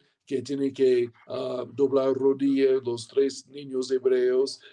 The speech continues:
ah, y la, y no lo hicieron. Ah, ahí la, ah, y, y, eh, da-, tiempo. Entonces, eso no es nada nuevo para el diablo, pero y creo, y creo hay un video, ah,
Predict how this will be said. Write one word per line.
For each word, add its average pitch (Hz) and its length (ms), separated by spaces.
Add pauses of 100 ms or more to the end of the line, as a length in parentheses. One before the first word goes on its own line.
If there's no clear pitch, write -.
(100)
ah, 131 280
y 139 160
la, 127 240
y 127 140
no 135 240
lo 131 180
hicieron. 127 640 (220)
Ah, 139 320
ahí 143 300
la, 127 240
ah, 131 580
y, 147 340
y, - 20
eh, 127 280
da-, 127 400
tiempo. 135 360
Entonces, 143 520 (140)
eso 147 280
no 165 120
es 147 80
nada 151 180
nuevo 139 400
para 127 200
el 123 40
diablo, 131 500 (260)
pero 156 340 (100)
y 165 220
creo, 226 260
y 190 80
creo 208 240
hay 175 140
un 180 160
video, 170 500 (220)
ah, 135 200